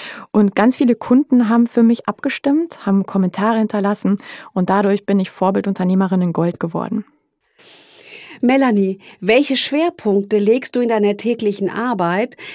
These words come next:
Speaker 2: die zu diesem Erfolg geführt haben?
Speaker 1: Ich arbeite schwerpunktmäßig mit Shortcuts.
Speaker 2: Was bitteschön sind Shortcuts?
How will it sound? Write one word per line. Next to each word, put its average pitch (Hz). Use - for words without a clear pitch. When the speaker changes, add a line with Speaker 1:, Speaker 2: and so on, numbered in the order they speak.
Speaker 2:
die 214
zu 220
diesem 233
Erfolg 214
geführt 247
haben? 147
Speaker 1:
Ich -
arbeite 233
schwerpunktmäßig 226
mit 196
Shortcuts. -
Speaker 2:
Was 196
bitteschön 214
sind 180
Shortcuts? -